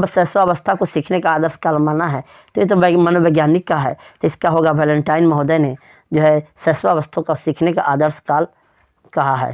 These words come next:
शैशवावस्था को सीखने का आदर्श काल वैलेंटाइन ने कहा है। और मुझे उम्मीद है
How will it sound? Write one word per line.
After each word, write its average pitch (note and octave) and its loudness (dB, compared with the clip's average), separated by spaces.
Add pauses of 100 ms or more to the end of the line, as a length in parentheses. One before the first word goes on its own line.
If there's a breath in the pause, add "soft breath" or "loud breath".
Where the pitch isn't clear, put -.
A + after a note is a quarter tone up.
शैशवावस्था D#3+ -2
को D#3+ -4
सीखने D#3+ -4
का D#3+ -4
आदर्श D3 -2
काल G3 -2 (380 soft breath)
वैलेंटाइन C#3+ 0
ने F3 0 (540)
कहा D#3 0
है। G3+ 2 (800)
और D3 2 (460)
मुझे D#3+ 2
उम्मीद F3 2
है G3+ 4